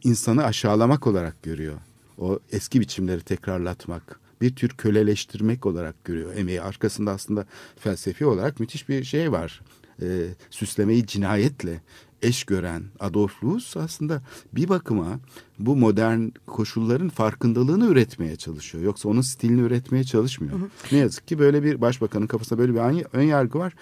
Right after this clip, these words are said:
Speaker 1: Şunu söyleyip, e, sana şey yapacağım. O konuşmasında, yani yirmi beş Ocak'ta kabine revizyonundan bak nerelere gidiyoruz. Başbakanlık şeyiyle, e, başbakanın siyasi şeyiyle mimarlık eleştirisi arasında bağlantı kurduğumuzu düşünüyorum.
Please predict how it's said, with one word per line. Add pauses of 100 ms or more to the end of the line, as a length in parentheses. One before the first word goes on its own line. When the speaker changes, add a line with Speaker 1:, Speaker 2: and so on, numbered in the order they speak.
(160)
Speaker 1:
Şunu
söyleyip, (260)
e,
sana
şey
yapacağım. (1300)
O
konuşmasında,
yani
yirmi
beş
Ocak'ta
kabine
revizyonundan
bak
nerelere
gidiyoruz. (320)
Başbakanlık (300)
şeyiyle, (380)
e,
başbakanın
siyasi
şeyiyle
mimarlık
eleştirisi
arasında
bağlantı
kurduğumuzu
düşünüyorum.